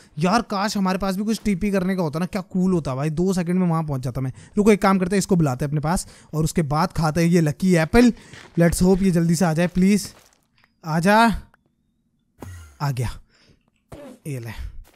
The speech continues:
नहीं, नहीं, नहीं, नहीं, मरना नहीं नीचे, नीचे नहीं मरना है तूने, मेरे से, मेरे हाथ से मरना है, जल्दी मर। कुछ भी नहीं दिया, टाइम वेस्ट भाई, टाइम वेस्ट। मैं बता रहा हूँ यार, ये गंदे होते हैं भाई, ये बहुत ही ज्यादा यार।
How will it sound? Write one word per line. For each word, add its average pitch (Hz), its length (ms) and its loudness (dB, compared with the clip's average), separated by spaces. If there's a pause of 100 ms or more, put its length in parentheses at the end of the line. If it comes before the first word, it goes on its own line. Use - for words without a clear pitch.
(400)
नहीं, 349 320 10
नहीं, 427 160 8
नहीं, 508 140 10
नहीं, 523 240 6
मरना 453 220 6
नहीं 480 180 2
नीचे, 359 260 0 (600)
नीचे 220 180 -4
नहीं 240 100 0
मरना 180 160 -2
है 170 60 -2
तूने, 175 180 -4
मेरे 202 180 2
से, 220 60 -2
मेरे 247 160 4
हाथ 262 140 4
से 330 120 4
मरना 233 220 4
है, 233 60 0
जल्दी 240 200 2
मर। 208 120 4 (2250)
कुछ 226 180 -12
भी 233 160 -6
नहीं 214 180 -4
दिया, 170 380 -6 (1400)
टाइम 185 320 -4
वेस्ट 151 320 -6
भाई, 135 240 -10
टाइम 170 360 -6
वेस्ट। 143 260 -8
मैं 202 180 -6
बता 147 280 -4
रहा 175 120 -4
हूँ 131 80 -8
यार, 135 200 -8
ये 180 200 -4
गंदे 185 500 2
होते 180 260 2
हैं 135 100 -6
भाई, 120 200 -6
ये 170 120 -2
बहुत 147 320 -6
ही 214 60 -4
ज्यादा 120 240 -4
यार। 110 200 -10